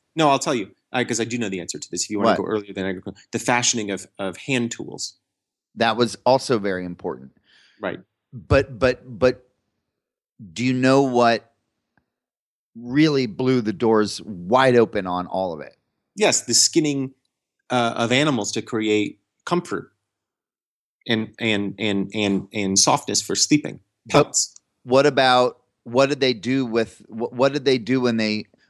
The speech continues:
Speaker 2: I'll just say it, okay?
Speaker 1: Okay.
Speaker 2: Fire.
Speaker 1: Uh-huh.
Speaker 2: Fire.
Speaker 1: Uh-huh. Right. The harnessing and, uh,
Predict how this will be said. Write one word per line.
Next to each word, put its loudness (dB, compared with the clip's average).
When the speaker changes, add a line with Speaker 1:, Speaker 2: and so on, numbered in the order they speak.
Speaker 2:
I'll 4
just -6
say 0
it, -8
okay? -4
Speaker 1:
Okay. -4
Speaker 2:
Fire. 2
Speaker 1:
Uh-huh. 0
Speaker 2:
Fire. 2
Speaker 1:
Uh-huh. -8
Right. -4
The 2
harnessing 0
and, -2
uh, 0